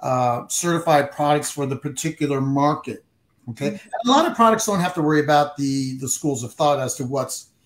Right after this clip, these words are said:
Speaker 1: you know,
Speaker 2: Right.
Speaker 1: this standard or that, because it's, it's straightforward. It's science and religion, and, and that's that. But there are complex concepts of whether, you know, you can eat crickets, locusts are permissible, but what about crickets? And then getting a cricket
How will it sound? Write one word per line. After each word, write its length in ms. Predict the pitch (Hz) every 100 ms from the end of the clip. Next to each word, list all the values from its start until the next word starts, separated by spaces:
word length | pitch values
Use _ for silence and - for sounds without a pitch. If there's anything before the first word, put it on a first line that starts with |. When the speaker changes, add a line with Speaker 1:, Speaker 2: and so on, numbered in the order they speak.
| _ _ _ _
Speaker 1:
you 80 | 277
know, 0 |
Speaker 2:
Right. 180 | 202 160
Speaker 1:
this 160 | 147 -
standard 340 | 151 147 139
or 80 | 135
that, 400 | 131 139 117 -
because 360 | 123 120 131 120
it's, 320 | 131 - -
it's 140 | 131 -
straightforward. 680 | - 156 143 - 147 139
It's 140 | 131 -
science 400 | 151 143 135 131
and 80 | 127
religion, 440 | 123 127 123 123
and, 120 | 123
and 340 | 123 123 123 123
that's 200 | 123 -
that. 340 | 131 110 - _ _ _
But 120 | -
there 160 | 151 147
are 160 | 156
complex 560 | 123 147 147 - 143 -
concepts 640 | - 135 127 - 123 -
of 100 | 120
whether, 380 | 123 127 127 120 _ _
you 100 | -
know, 60 | 127
you 120 | 127
can 140 | 131
eat 220 | 131 131 -
crickets, 640 | - 170 - 151 151 -
locusts 440 | 147 151 156 135 -
are 80 | 151
permissible, 580 | 160 147 151 165 151 147
but 200 | 147 139
what 120 | 147
about 300 | 147 147 147
crickets? 480 | 190 185 135 113 127
And 100 | 127
then 160 | 127 - - _
getting 260 | 151 156 156
a 60 |
cricket 640 | 147 - 175 - 156 156